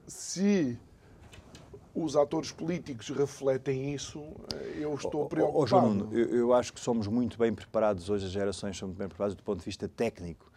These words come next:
Speaker 2: do ponto de vista tecnológico, do ponto de vista do conhecimento científico, do ponto de vista, mas do ponto de vista da inf-, da, da, do, do conhecimento histórico, eh, e sociológico, eu acho que somos os mais mal preparados, não é?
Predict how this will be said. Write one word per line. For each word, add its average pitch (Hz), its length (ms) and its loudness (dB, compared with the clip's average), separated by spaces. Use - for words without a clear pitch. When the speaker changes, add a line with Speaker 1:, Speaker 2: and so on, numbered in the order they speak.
Speaker 2:
do 92 100 -10
ponto 98 240 -6
de - 60 -18
vista 95 520 -4
tecnológico, 95 840 -2
do 98 80 -10
ponto 92 180 -8
de 101 60 -6
vista - 160 -12
do 101 80 -10
conhecimento 107 720 -4
científico, 104 720 -4
do 104 100 -8
ponto 110 260 -2
de - 60 -16
vista, 110 320 -4
mas 131 220 4
do 135 100 2
ponto 127 400 2
de 117 120 -4
vista 123 440 2
da 135 200 6
inf-, 123 240 2
da, 117 200 2
da, 90 280 0
do, 110 180 0
do 110 140 -4
conhecimento 135 480 -2
histórico, - 680 2
eh, 104 340 0
e 123 80 -2
sociológico, 120 800 2
eu 127 140 4
acho 113 160 0
que - 40 -12
somos 120 220 -4
os 117 80 -6
mais 120 220 -4
mal 117 120 2
preparados, 113 560 -2
não 98 120 -12
é? 104 120 -16